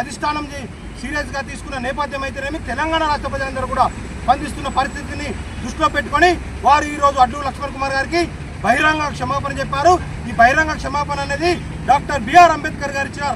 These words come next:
రాజ్యాంగ విజయం అని చెప్పి తెలంగాణ ప్రజలే కాకుండా భారతదేశ ప్రజలందరూ కూడా భావిస్తున్నాం. ఇలాంటి అనుచిత వ్యాఖ్యలు భవిష్యత్తులో ఎవరు చేసినా ఖబర్దార్. దళిత ప్రజలందరూ కూడా చైతన్యవంతమయ్యారు. భారతదేశ ప్రజలందరూ కూడా అన్నదమ్ముల వలె సోదర భావంతో కలిసి ఉన్న తరుణంలో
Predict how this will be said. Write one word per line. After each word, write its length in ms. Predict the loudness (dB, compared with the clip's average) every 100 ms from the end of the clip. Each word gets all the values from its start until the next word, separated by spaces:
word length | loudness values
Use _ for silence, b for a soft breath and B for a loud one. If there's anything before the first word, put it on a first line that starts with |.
| 0
రాజ్యాంగ 420 | 0 4 2 2 -2
విజయం 240 | -4 -8 -8
అని 100 | -8
చెప్పి 200 | -10 -10 -12 -14 -14 -10
తెలంగాణ 320 | -6 -4 -4 -4
ప్రజలే 220 | -2 -2 -2
కాకుండా 220 | -4 -4 2 4
భారతదేశ 380 | 4 0 -6 -6
ప్రజలందరూ 320 | -8 -8 -8 -6
కూడా 120 | 0
భావిస్తున్నాం. 420 | 0 0 -2 -2 -2 -6 -14 -12 -4
ఇలాంటి 280 | -4 0 0
అనుచిత 240 | -2 -2 -4 -2
వ్యాఖ్యలు 360 | -4 -6 -6 -8 -12 -8 0
భవిష్యత్తులో 500 | 0 0 -4 0 0 0 -10 -6
ఎవరు 180 | -2 -2 -4
చేసినా 240 | -6 -4 -4
ఖబర్దార్. 460 | -2 0 4 6 6 2 -6 0
దళిత 200 | 0 0 -4
ప్రజలందరూ 400 | -4 -6 -6 -6
కూడా 100 | -6 -4
చైతన్యవంతమయ్యారు. 800 | -4 -4 -6 -6 -6 -4 0 2 0 -4 -10 2
భారతదేశ 460 | 2 2 -2 -6 -6 -6
ప్రజలందరూ 400 | -4 -4 -4 -6 -2
కూడా 100 | -2
అన్నదమ్ముల 380 | -2 -4 -6 -4 -2
వలె 160 | -2 -2 -6 -14 -8
సోదర 260 | -2 -2 0 0
భావంతో 320 | 0 0 -2 0
కలిసి 200 | 0 -2
ఉన్న 100 | -10 -4
తరుణంలో 400 | -4 -4 2 4